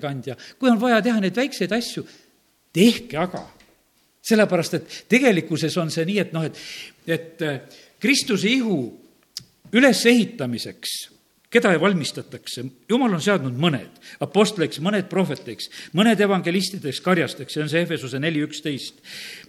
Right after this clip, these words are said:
ja, ja neli kaksteist öeldud, et pühi inimesi valmistada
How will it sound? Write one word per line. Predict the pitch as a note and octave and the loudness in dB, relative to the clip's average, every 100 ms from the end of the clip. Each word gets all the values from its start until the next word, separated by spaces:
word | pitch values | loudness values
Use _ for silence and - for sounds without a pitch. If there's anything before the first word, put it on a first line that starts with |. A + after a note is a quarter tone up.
| - | -2
ja, | D3 C#3+ C3 C#3 | 2 4 2 -2
ja | D#3 D#3 | 0 2
neli | F3 F3+ | 4 2
kaksteist | F3+ E3+ - D#3+ | 0 -4 0 0
öeldud, | C3 A2 - - | 0 -8 -16 -6
et | D3+ D3+ F3+ | -4 -4 2
pühi | C4+ A#3 G3+ | 2 4 0
inimesi | A#3 F3 D3 D3 B2+ | 0 -2 -2 -4 0
valmistada | E3+ A#3 F#3+ F#3 D3+ B2+ B2+ | 2 2 2 0 -4 -4 -6